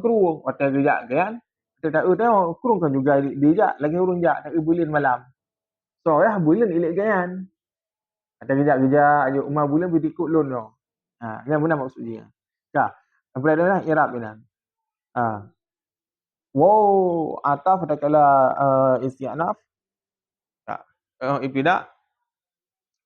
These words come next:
Ana isim zamir nabi-, dibina di atas sukun pada merfa menjadi pada mubtada. Sa'irun khabar, kun khabar marfu', al marfa' dhum-,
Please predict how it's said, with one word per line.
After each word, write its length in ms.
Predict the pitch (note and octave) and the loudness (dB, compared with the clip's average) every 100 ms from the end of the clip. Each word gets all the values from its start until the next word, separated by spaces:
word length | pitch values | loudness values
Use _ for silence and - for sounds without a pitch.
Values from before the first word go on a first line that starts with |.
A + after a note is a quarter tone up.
| _ D3 | _ -2
Ana 240 | F3 G3+ | 0 0
isim 160 | F#3 D#3 | 0 2
zamir 400 | E3 F3+ E3+ C#3+ | 2 2 2 0
nabi-, 480 | C3+ C#3 C#3+ C#3+ | -2 -2 0 0
dibina 480 | B2 C#3+ C#3+ D3 D3 | -2 -2 0 -2 0
di 160 | C3+ B2+ | -2 -4
atas 240 | C3 - | -6 -8
sukun 240 | - G3 C3 | -6 -4 -2
pada 160 | B2+ | -2
merfa 400 | B2+ B2 D3+ D#3 | -2 -4 -4 -8
menjadi 400 | B2+ B2 D3 F#3+ _ _ _ _ _ | -4 -6 -6 -12 _ _ _ _ _
pada 160 | B2+ C3 | -4 -4
mubtada. 440 | B2 D3+ C#3+ B2 A2 A#2 _ _ _ _ _ _ _ _ _ _ | -2 0 2 2 0 -10 _ _ _ _ _ _ _ _ _ _
Sa'irun 320 | B2+ C#3 D3+ C3 | -2 0 0 0
khabar, 400 | B2+ C3 F3+ E3+ | -4 0 -2 -2
kun 80 | |
khabar 400 | C#3 C3 C3 B2+ | -8 -2 0 0
marfu', 480 | B2 A#2+ A#2 F3 - | -2 -6 -6 -12 -10
al 160 | A#2 A#2 | -10 -6
marfa' 400 | A2+ A#2+ D3+ C3 | -6 -2 -2 0
dhum-, 160 | F3 | -4